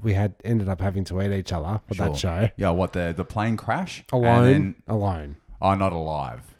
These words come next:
Speaker 1: No, no, <laughs> no, not the actual one that I quoted and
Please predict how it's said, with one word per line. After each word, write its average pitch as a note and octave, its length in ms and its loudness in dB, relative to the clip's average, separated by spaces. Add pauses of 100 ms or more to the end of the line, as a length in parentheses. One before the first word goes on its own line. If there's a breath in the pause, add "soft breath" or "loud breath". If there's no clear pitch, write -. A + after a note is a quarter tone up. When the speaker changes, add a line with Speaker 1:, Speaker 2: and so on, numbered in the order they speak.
(380 soft breath)
Speaker 1:
No, C3 220 6
no, B2+ 260 8
<laughs> F#2 60 4
no, C3 320 10
not G#2 180 0
the A2+ 100 2
actual B2 300 8
one C3+ 140 10
that A2 100 2
I A2 80 2
quoted A#2 500 8 (100)
and B2 500 8